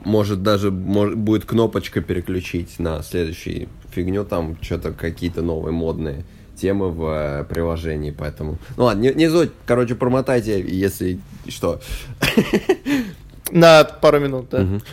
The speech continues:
Speaker 1: У меня тоже, у меня тоже неоднозначное вре-, э, мнение, я признаюсь, я забегу вперед с пятой серии точно.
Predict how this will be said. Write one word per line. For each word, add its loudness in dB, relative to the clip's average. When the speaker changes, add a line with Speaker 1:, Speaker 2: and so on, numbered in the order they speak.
Speaker 1:
У -2
меня 6
тоже, 4
у -2
меня 4
тоже 2
неоднозначное 0
вре-, 0
э, 2
мнение, 0
я 0
признаюсь, -2
я -2
забегу -4
вперед -2
с -16
пятой 0
серии 0
точно. -2